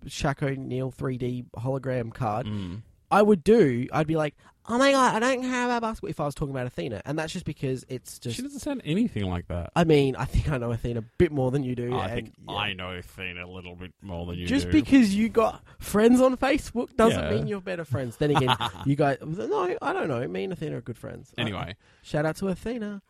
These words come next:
Speaker 2: Hi, Athena.
Speaker 1: We've always
Speaker 2: Um,
Speaker 1: gotta do that. If we talk about a friend, we have to be, just say hello to them.
Speaker 2: I know.
Speaker 1: You know?
Speaker 2: It's not
Speaker 1: Actually, no, we've done that every time.
Speaker 2: I
Speaker 1: I
Speaker 2: know,
Speaker 1: don't
Speaker 2: it's
Speaker 1: know
Speaker 2: not
Speaker 1: what's new.
Speaker 2: news to me, bro.
Speaker 1: Um, but yeah, I don't feel like it's racist unless, of course, it's a racist story.
Speaker 2: So, but what if it was a stereotypical thing? That's what I was saying about the taxi
Speaker 1: Mm.
Speaker 2: driver.
Speaker 1: To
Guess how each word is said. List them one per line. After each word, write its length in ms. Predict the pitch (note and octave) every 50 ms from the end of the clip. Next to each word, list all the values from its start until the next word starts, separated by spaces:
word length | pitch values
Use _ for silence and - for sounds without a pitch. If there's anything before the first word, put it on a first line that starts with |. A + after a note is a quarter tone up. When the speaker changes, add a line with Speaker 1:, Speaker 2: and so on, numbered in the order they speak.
| _ - A#2
Speaker 2:
Hi, 220 | G2+ A#2 A#2 A2+
Athena. 320 | G2+ G2 G#2 F#2+ F#2+ F#2+ G2 - -
Speaker 1:
We've 140 | F3 G#3+ -
always 200 | C3 C3 B2 A#2
Speaker 2:
Um, 60 | G#2+
Speaker 1:
gotta 140 | - A3 F3+
do 180 | D3+ D#3 D3
that. 160 | C3 A2+ -
If 80 | B2+ -
we 80 | D3 D3
talk 140 | - F#3+
about 120 | F#3 G#3+ G3
a 40 | F#3
friend, 200 | - D3+ C3 B2
we 80 | B2+
have 160 | B2+ C3+ C3
to 60 | - B2+
be, 120 | B2 A#2+
just 200 | A#2 B2 A#2 -
say 120 | - G#2+
hello 280 | G#2 A2 G#2+ G2 - D#3
to 120 | - -
them. 120 | G#2 - B2
Speaker 2:
I 40 | B2+
know. 360 | C#3+ C3+ A2 A2 B2 C#3 D3 C#3 _ _ _ _ _ _ _ -
Speaker 1:
You 100 | - C3+
know? 220 | A#2+ G#2 - D3 F3 G3 _ _ _ G#3 G3+ _ _ _ _ _ _ _
Speaker 2:
It's 100 | _ -
not 60 | -
Speaker 1:
Actually, 200 | - - - D#3
no, 120 | C#3 B2 A2+
we've 160 | A#2 A#2+ -
done 140 | C3 A#2 A#2+
that 80 | -
every 180 | - A#2+ G#2+ G#2
time. 260 | - - A2+ F#2+ G#2
Speaker 2:
I 60 | -
Speaker 1:
I 40 | C3+
Speaker 2:
know, 100 | D#3+ F#3+
Speaker 1:
don't 60 | - -
Speaker 2:
it's 100 | - -
Speaker 1:
know 20 | E3
Speaker 2:
not 40 | D#3
Speaker 1:
what's 80 | A#2+ A2+
new. 100 | A#2 A#2+
Speaker 2:
news 160 | B2+ C3 A#2+ -
to 100 | - A2+
me, 160 | A#2 C3+ D3
bro. 120 | A#2+ D#3+ F#3+
Speaker 1:
Um, 360 | F3 G2+ A2+ C3+ - - - _ _ _ _ _ -
but 100 | B3+ C4+
yeah, 220 | B3 D4+ D4 G#3 -
I 100 | - A3
don't 140 | B3 D4 D4
feel 120 | - C#4+
like 120 | C#4 C4+ -
it's 120 | B3 F#3
racist 360 | F3 E3+ F3 E3 E3 E3+ E3
unless, 300 | - E3 D#3 D#3+ D#3+ -
of 120 | F3 - -
course, 280 | - C#3+ C#3 C3+ -
it's 100 | B2+ -
a 40 | C#3
racist 400 | A#2+ B2 A#2 A2+ A2+ - - A2+
story. 760 | - - - - - - - G#2 G2+ G2+ F2 D#2+ - - - - _ _ _ _ _ _ _ _ _ _ _
Speaker 2:
So, 420 | - - - B3 G3+ C3+ G#2+ G2+ G2
but 160 | G#2 A#2 F#2+
what 160 | C3+ D3+ D3+
if 140 | D#3 D3 -
it 40 | -
was 160 | C3+ B2+ C3
a 40 | B2+
stereotypical 1000 | - - - A#2 G#2+ G#2+ G#2+ G#2 G2 G2 - - - G3 - F3+ E3+ D3+ D3 B2
thing? 280 | - - F2+ F2 E2+
That's 160 | G2 A#2+ -
what 100 | F3 E3
I 20 | D3+
was 120 | C#3 B2
saying 180 | - B2 A#2+ A2
about 240 | G#2 G2 - - -
the 60 | -
taxi 300 | B2+ B2+ D3 C#3 C3 B2+
Speaker 1:
Mm. 20 |
Speaker 2:
driver. 320 | A2 F#2+ E2+ E2 D#2+ D2+ G1+
Speaker 1:
To 160 | G1+ F2+